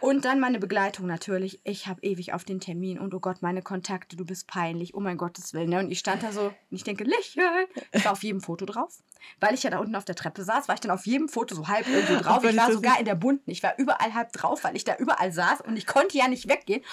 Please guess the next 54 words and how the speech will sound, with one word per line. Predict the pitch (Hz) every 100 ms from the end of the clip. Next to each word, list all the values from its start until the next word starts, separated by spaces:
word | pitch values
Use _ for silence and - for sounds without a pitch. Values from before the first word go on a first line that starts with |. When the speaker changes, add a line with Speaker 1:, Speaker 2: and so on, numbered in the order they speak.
| -
Speaker 1:
Und | 202
jeder | 240 247
kam | 214 190
an, | 190
„Ja, |
das | 196 180
ist |
die | 190
Frau, | - 202
der | 185
die | 175
Hose | 196 175
geplatzt | 180 - -
ist, | 180
die | 180
sitzt | 180 -
da | - 247
halt.“ | 370 -
Ja. | - 175 _ - - 302 -
So, | 269
was | 226
haben | 285
wir | 302
dann | 226
gemacht? | 185 220 381 - _
Dann | 226 254 320 _
sagte | - 208 - 226
meine | 185 190
Begleitung, | 175 170 180 - 254
„Okay, | 185 202
wir | 175
müssen | 180 226
jetzt | 202 180 -
irgendwie | 294 330 269
zusehen, | - 220 185
dass | 190 -
wir |
Speaker 2:
Dass | -
Speaker 1:
den | 330
Speaker 2:
du | 330
von | 294
Speaker 1:
Termin, | 269
Speaker 2:
dem | 233
Boot | 311 -
runterkommst.“ | 220 208 190 -
Speaker 1:
dass | 185
du | 240 226
da | 254
wegkommst, | - 240 208 339 -
am | 214
besten | 226 - -
ohne | - 330 330
Sichtung | 208 339 - 208 269
und | - 233